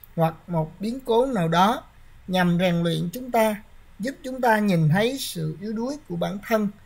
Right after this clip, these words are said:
hơn là thấy thành tích của chính mình. Khi nhìn thấy và khoe về yếu đuối của mình, chúng ta và người khác sẽ được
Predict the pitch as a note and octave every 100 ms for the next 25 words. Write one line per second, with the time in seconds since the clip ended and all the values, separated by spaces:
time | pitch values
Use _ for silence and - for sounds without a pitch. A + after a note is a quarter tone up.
0 | - G#3+ B3 B3 G#3 D#3 - A3 A#3 C#4+
1 | - E3+ D3 B3 B3+ - E3 D#3+ A3 G3+
2 | D3 C#3 - - - - - - - -
3 | F#3+ F#3 F#3 F3+ E3 D#3 D3+ D#3 G3 B3+
4 | - - D#3 D3 - - G#3+ G3+ F#3+ F3+
5 | E3+ E3 G3 G#3+ G#3+ B3+ - E3+ F#3+ E3+
6 | C#3 - - - C4 C#4 C4+ A#3 A#3 F#3+
7 | F3 E3 D#3+ D3 A3 C4 D#4+ - - E3
8 | F3+ E3+